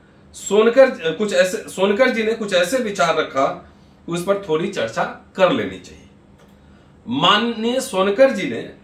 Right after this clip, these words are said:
शिक्षा के ऊपर काफी जोर दिया है। बामसेफ के माध्यम से मैं अपने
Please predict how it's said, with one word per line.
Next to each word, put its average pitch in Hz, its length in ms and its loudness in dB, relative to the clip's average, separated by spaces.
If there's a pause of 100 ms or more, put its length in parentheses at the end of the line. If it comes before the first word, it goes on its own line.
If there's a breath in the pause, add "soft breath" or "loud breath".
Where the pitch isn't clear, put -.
शिक्षा 226 420 -2
के 226 120 -4
ऊपर 202 240 -2
काफी 226 320 2
जोर 123 200 -4
दिया 80 240 -12
है। - 180 -20 (1000)
बामसेफ 190 560 2
के 196 100 -4
माध्यम 160 420 0
से 190 140 -6
मैं 175 220 -4
अपने 165 480 -8